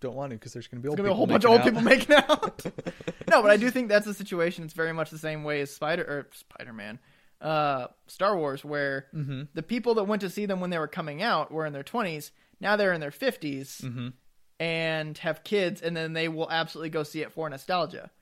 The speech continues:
Speaker 1: Okay.
Speaker 2: And also, if they're just a good movie, then they'll get other people, like, new people.
Speaker 1: All right. Well, that's, that's a better point than I was gonna make. I was just gonna say, it seems like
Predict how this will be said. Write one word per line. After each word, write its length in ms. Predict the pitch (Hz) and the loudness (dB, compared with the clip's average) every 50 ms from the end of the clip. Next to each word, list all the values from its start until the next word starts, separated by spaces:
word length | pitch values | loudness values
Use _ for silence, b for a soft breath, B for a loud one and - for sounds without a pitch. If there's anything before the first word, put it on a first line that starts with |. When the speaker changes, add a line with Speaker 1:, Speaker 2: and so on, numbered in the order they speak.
| _ _ 170 196 | _ _ -12 -10
Speaker 1:
Okay. 220 | - - - 107 - - _ | -6 -6 -6 -6 -6 -10 _
Speaker 2:
And 120 | - 349 370 | -4 2 4
also, 360 | 349 370 403 - 330 311 294 | 4 4 4 2 0 0 0
if 140 | 269 277 - | -2 -2 -4
they're 120 | 285 277 | -4 -4
just 180 | 247 269 254 277 | -4 -6 -6 -6
a 60 | 269 | -4
good 180 | 214 262 262 247 | -2 -2 -2 -2
movie, 280 | 226 247 285 254 208 | -2 -4 -2 -2 -4
then 160 | 175 170 170 170 | -4 -4 -4 -4
they'll 120 | 175 170 | -4 -4
get 260 | 170 180 180 170 - _ _ _ | -2 -2 -4 -4 -6 _ _ _
other 220 | - 180 190 190 156 | -4 -4 -4 -4 -6
people, 300 | - 160 143 - - - | -6 -8 -10 -10 -10 -14
like, 120 | 139 139 | -12 -10
new 140 | 160 180 160 | -8 -10 -8
people. 300 | 147 143 - - - 165 185 | -10 -12 -14 -14 -16 -14 -14
Speaker 1:
All 60 | 240 | -14
right. 180 | 262 - - - _ _ _ - | -14 -14 -16 -16 _ _ _ -8
Well, 100 | 143 156 | -6 -6
that's, 220 | 190 - - - | -6 -6 -10 -10
that's 200 | - - 143 - 147 | -8 -8 -8 -8 -10
a 40 | 123 - _ _ - | -14 -14 _ _ -10
better 180 | 127 139 143 127 | -8 -8 -8 -8
point 260 | - - 151 127 107 | -8 -8 -8 -8 -8
than 80 | 120 120 | -8 -6
I 60 | 131 | -4
was 140 | 147 139 - | -6 -6 -6
gonna 140 | - 110 107 | -10 -10 -10
make. 220 | 107 107 107 - | -10 -10 -8 -6
I 80 | 117 123 | -6 -6
was 120 | 135 127 | -6 -6
just 220 | - - 120 - - | -8 -12 -16 -14 -12
gonna 180 | - 110 110 | -12 -12 -12
say, 240 | - - 117 110 107 | -10 -10 -8 -8 -8
it 80 | 107 - b b b b b b _ | -10 -12 b b b b b b _
seems 220 | - 135 135 135 131 | -10 -10 -8 -4 -2
like 180 | 131 123 110 | -2 -2 -4